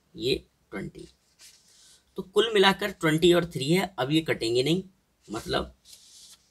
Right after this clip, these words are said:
मतलब ये है कि इसको twenty upon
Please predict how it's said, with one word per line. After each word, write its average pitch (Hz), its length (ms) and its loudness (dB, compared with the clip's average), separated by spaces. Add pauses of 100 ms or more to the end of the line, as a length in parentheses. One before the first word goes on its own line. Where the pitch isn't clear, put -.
(420)
मतलब 160 360 -2
ये 147 200 2
है 139 160 -4
कि 156 160 -4
इसको - 360 -2
twenty 143 480 -4
upon 160 380 -2